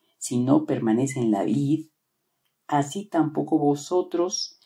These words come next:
si no permanecéis en mí. Yo soy la vid, vosotros los pámpanos.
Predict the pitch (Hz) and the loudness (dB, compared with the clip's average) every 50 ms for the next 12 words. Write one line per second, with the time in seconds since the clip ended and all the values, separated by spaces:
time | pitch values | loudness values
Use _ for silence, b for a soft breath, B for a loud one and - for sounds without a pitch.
0 | _ _ - - - 156 151 147 143 143 156 170 175 - - 170 151 143 131 123 | _ _ -14 -8 -2 0 2 2 4 4 4 4 2 2 0 0 2 2 2 0
1 | 123 117 110 - - 135 139 147 143 - 143 139 139 139 139 139 139 127 107 - | -2 -4 -6 -4 -2 -2 -2 -2 -2 -2 0 0 0 0 0 0 0 0 0 -2
2 | - - _ _ _ _ _ _ _ _ _ _ _ _ _ _ _ _ _ _ | -4 -10 _ _ _ _ _ _ _ _ _ _ _ _ _ _ _ _ _ _
3 | _ _ _ _ _ _ - - 175 170 170 - 180 175 180 175 170 165 160 147 | _ _ _ _ _ _ -10 -8 -8 -6 -6 -2 -2 0 0 0 0 0 2 0
4 | - 175 165 - - - - _ _ _ _ _ _ _ _ _ _ _ _ - | 2 2 2 2 2 0 -10 _ _ _ _ _ _ _ _ _ _ _ _ -6
5 | 147 135 131 127 131 - 139 135 135 170 156 151 - 156 151 - - - 156 147 | -2 -2 0 0 0 0 0 0 0 -4 -4 -2 -2 -2 -2 -2 2 4 6 6
6 | 139 113 - - - - - - - - _ | 6 4 2 -2 -4 -6 -10 -16 -18 -20 _